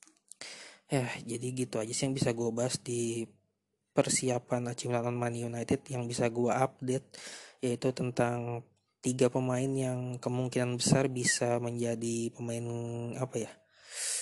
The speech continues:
pemain yang mengejutkan atau pemain kunci lah. Cavani, Pogba, Van de Beek itu salah satunya gue yakin bakal masuk starting eleven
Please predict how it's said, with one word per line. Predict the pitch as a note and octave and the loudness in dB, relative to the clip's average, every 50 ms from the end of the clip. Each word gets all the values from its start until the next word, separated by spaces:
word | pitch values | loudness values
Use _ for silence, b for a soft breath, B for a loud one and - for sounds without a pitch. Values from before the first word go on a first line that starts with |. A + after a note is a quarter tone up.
| B B B B B B | B B B B B B
pemain | - - C#3 B2+ B2+ B2 B2 | -8 -4 -2 0 2 2 2
yang | B2+ B2+ B2+ B2+ | 2 2 2 2
mengejutkan | B2+ B2+ B2 A#2+ A#2+ B2 B2 - C3 C3+ | 2 0 0 0 0 -2 0 2 2 2
atau | C3+ C3+ C3 | 4 2 2
pemain | B2+ B2 B2 B2 | 2 2 0 -2
kunci | - - A#2+ A#2 A#2+ - - B2 | -4 -4 -4 -4 -4 -2 -2 0
lah. | A#2 G#2+ - | -2 -2 -2
Cavani, | - - A2+ - - - A#2 A2+ A#2+ C3 C3 | -2 -2 -2 -2 -2 -2 -2 0 0 -2 -4
Pogba, | - - A#2+ A#2 - - A#2+ B2+ C3 B2 | -2 -2 -4 -4 -2 -2 0 0 0 0
Van | - - _ - - - A#2+ A#2 A2+ | -2 -8 _ -12 -6 -4 -4 -2 -2
de | A#2 A#2 | -4 -4
Beek | A#2+ A#2 A#2 - - C#3+ | -4 -6 -6 -6 -6 -6
itu | - C#3 | -2 2
salah | - - B2+ A#2 A#2+ | 2 2 4 2 0
satunya | - - A#2 A#2+ B2+ C3+ | -2 -4 -4 -4 -2 -2
gue | B2+ B2 B2+ A#2+ A#2 A#2 | -2 0 0 0 0 0
yakin | A2 - - - C3+ C3+ C3+ | -2 -2 -4 -4 -2 0 0
bakal | B2+ A#2+ A#2+ - - A#2 | 0 -2 -2 -2 -2 -2
masuk | A2+ A#2 A2+ G#2+ - C3+ B2+ - | -2 -2 -4 -4 -4 -4 -2 -2
starting | - - B2+ A2+ - - A2 A2+ | -2 -2 -2 -4 -4 -4 -6 -6
eleven | A2+ A2+ A2 - A#2+ A#2 | -4 -6 -6 -6 -8 -8